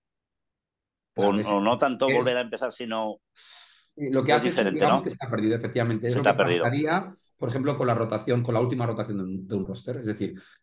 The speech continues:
Speaker 2: el jugador número doce, la ficha número once, digamos, que sale en los últimos minutos del segundo cuarto,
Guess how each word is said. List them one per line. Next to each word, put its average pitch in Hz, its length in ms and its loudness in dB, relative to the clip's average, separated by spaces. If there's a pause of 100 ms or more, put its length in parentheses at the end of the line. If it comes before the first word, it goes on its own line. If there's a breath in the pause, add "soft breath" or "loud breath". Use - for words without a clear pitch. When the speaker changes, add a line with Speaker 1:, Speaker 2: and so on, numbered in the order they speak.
(120)
Speaker 2:
el 110 120 -4
jugador 113 420 2
número 127 280 2
doce, 123 340 0
la 95 120 -4
ficha 123 220 -4
número 117 260 0
once, - 400 -4
digamos, 104 420 -4
que 110 120 -8
sale 113 320 0 (240 loud breath)
en 110 60 0
los 101 100 0
últimos 120 280 2
minutos 123 280 0
del 95 80 -6
segundo 113 340 0
cuarto, 131 520 0